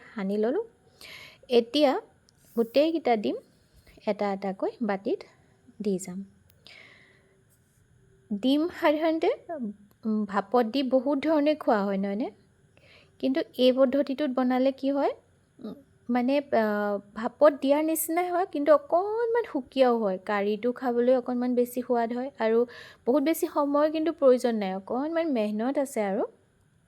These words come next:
আৰু এতিয়া মিহিকৈ মই কাটি লৈছিলোঁ, যিমান পাৰি আৰু মিহিকৈ, আ,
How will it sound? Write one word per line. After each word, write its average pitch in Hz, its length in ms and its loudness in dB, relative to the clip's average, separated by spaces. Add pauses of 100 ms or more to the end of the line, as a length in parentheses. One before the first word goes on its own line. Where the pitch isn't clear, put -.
(1120)
আৰু 220 160 2
এতিয়া 254 580 0 (340)
মিহিকৈ 226 420 0
মই 254 180 0
কাটি 226 300 -2
লৈছিলোঁ, 226 420 -2 (520)
যিমান 226 400 0
পাৰি 220 260 2
আৰু 196 180 -2
মিহিকৈ, 208 460 -6 (800)
আ, 208 320 -10